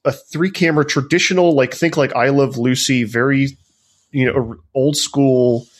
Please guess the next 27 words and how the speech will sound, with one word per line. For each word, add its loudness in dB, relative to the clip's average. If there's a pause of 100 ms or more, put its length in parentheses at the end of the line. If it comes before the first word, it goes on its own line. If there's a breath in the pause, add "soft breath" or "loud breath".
(220 soft breath)
sitcom -2
about -4
this -2
issue. -4 (380 soft breath)
Do -6
you -2
think -2
stuff -2
like 0
that, 0 (480)
I 2
know 4
it's -2
a 0
big -4
esoteric -4
question, -6
but -2
do -6
you -4
think -2
stuff -2
like 0
that -4
helps? -2
Is -2
that 0